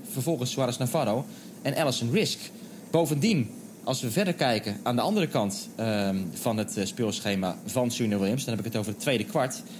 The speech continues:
Daar is natuurlijk Petra Kvitova ook weggevallen vandaag. Zij verloor van Johanna Konta in drie sets.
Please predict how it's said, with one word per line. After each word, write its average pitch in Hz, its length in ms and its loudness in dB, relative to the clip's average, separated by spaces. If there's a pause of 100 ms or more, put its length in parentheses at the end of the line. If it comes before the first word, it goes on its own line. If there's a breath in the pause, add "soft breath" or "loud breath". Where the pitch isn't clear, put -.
(360 loud breath)
Daar 147 240 2
is 117 80 -2
natuurlijk 104 280 -2
Petra 117 240 2
Kvitova 190 600 0
ook 160 80 -2
weggevallen 143 720 0
vandaag. 123 340 2
Zij 104 140 0
verloor 107 260 0
van 107 160 -2
Johanna 104 280 2
Konta 185 440 2
in 143 160 0
drie 131 160 4
sets. 131 380 -2